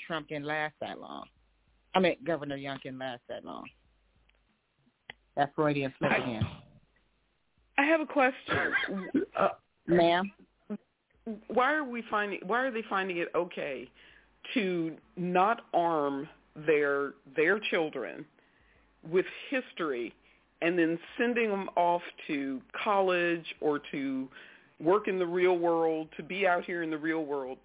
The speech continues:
Speaker 2: without knowing historically what could get their ass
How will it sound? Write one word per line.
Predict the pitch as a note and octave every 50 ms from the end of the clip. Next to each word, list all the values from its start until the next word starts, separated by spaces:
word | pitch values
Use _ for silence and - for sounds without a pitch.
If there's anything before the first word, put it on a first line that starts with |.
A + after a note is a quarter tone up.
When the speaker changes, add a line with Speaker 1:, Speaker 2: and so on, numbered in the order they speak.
| -
Speaker 2:
without | D3 D#3+ D#3+ F#3 E3+ F3+ F#3 B2+
knowing | E3 E3+ F3 F3+ F#3 F3+ D#3+ D3+ D3 D#3
historically | - E3+ D#3 - - - - F#3+ F3+ F3 E3+ E3+ - D#3 D3 C#3+ C#3+ - - - _ _ _ _ _ _ -
what | D#3 F3+ E3+ -
could | F3 D#3
get | E3+ D#3+ -
their | - D3 C#3+ C#3+ C#3+
ass | C3+